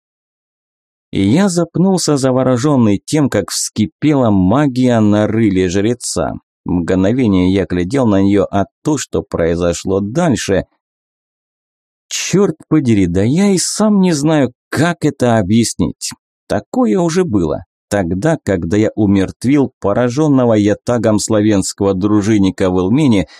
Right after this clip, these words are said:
или тогда, когда забрал силу у порожденной жрецами ятага твари в лесу близ Серых озер. Но сейчас я желал сделать это осознанно. И я просто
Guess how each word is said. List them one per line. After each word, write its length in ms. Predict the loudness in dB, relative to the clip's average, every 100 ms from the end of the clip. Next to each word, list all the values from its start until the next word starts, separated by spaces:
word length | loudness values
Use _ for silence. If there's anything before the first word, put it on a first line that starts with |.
| -20 _
или 260 | 0 0 0 -2
тогда, 380 | -4 -4 -4 -2
когда 320 | -2 -2 0
забрал 360 | 0 0 0 0
силу 400 | -2 0 2 2
у 140 | 0
порожденной 880 | -2 -2 0 0 -2 -2 0 2 2
жрецами 560 | 2 0 0 -2 2 2
ятага 420 | 0 -2 -2 -4
твари 460 | -4 -2 0 0 -2 _ _
в 220 | -2 2
лесу 400 | 2 0 0 -2
близ 320 | 0 0 -2 -6
Серых 640 | -10 -6 -2 0 0 0
озер. 500 | -2 0 0 0 0 -6 _ _ _ _ _ 0
Но 260 | 2 2 2
сейчас 500 | -2 -2 -4 -4 -6 -4
я 320 | 0 0 0
желал 420 | 0 0 0 -2
сделать 600 | -2 -4 0 0 0 -4 -4
это 320 | -4 -2 -6 -4
осознанно. 1080 | -4 -4 -6 -4 0 2 2 2 0 -4 -8 _ _ _ -8
И 120 | -2
я 200 | 0 0
просто 500 | -2 -2 -2 -2 -6